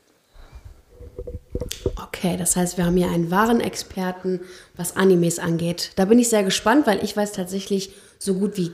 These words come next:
gar nichts über Animes. Linus, vielleicht erstmal kurz vorweg, wie hat das bei dir angefangen? Also, wie bist du überhaupt auf Animes gekommen?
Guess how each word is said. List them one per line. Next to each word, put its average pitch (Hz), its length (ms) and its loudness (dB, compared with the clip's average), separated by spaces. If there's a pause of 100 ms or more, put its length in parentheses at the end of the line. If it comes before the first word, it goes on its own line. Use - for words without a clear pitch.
(100)
gar 175 260 8
nichts 160 260 2
über 156 200 -6
Animes. 151 580 -4 (540)
Linus, 240 320 8
vielleicht 233 480 2
erstmal 269 380 2
kurz 233 260 0
vorweg, 214 500 0 (160)
wie 233 240 0
hat 285 100 -2
das 294 160 -2
bei 247 120 2
dir 247 160 2
angefangen? 190 600 2
Also, 190 440 4 (260)
wie 240 120 4
bist 277 200 2
du 262 40 2
überhaupt 220 320 2
auf 185 180 -4
Animes 190 400 4
gekommen? 170 420 -6